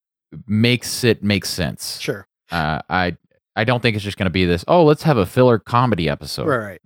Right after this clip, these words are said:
Speaker 1: Um,
Speaker 2: The other
Speaker 1: and
Speaker 2: side of this is, even though we're pigeonholing each of these directors for kind of, like, the one breakout hit that everybody
Speaker 1: Mm-hmm.
Speaker 2: knows,
Speaker 1: Right.
Speaker 2: that doesn't mean that people in the industry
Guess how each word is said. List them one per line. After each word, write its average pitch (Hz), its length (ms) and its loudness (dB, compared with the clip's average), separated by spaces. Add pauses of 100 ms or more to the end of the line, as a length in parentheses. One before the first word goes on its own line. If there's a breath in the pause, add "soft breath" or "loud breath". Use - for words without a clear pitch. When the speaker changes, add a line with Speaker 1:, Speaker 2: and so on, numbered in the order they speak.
(180)
Speaker 1:
Um, 143 360 -8
Speaker 2:
The 208 140 4
other 254 140 4
Speaker 1:
and - 80 2
Speaker 2:
side 208 280 4
of 117 80 -2
this 110 320 -8
is, 147 440 0 (320 loud breath)
even 247 360 4
though 160 200 6
we're 156 520 6 (220)
pigeonholing 147 680 2
each 143 180 -4
of 151 60 0
these 135 180 -2
directors 131 540 -2
for 135 120 -10
kind 147 200 -2
of, 131 80 -6
like, 131 180 -4
the 135 60 -12
one 135 240 0
breakout 131 460 -2
hit 143 240 -6
that 127 220 -6
everybody 135 340 -4
Speaker 1:
Mm-hmm. 123 60 -2
Speaker 2:
knows, 131 460 -4 (580 soft breath)
Speaker 1:
Right. 87 260 -4 (140)
Speaker 2:
that 220 200 2
doesn't 165 320 2
mean 151 420 0
that 131 360 -2 (180)
people 175 240 0
in 143 120 4
the 139 120 -2
industry 131 580 -2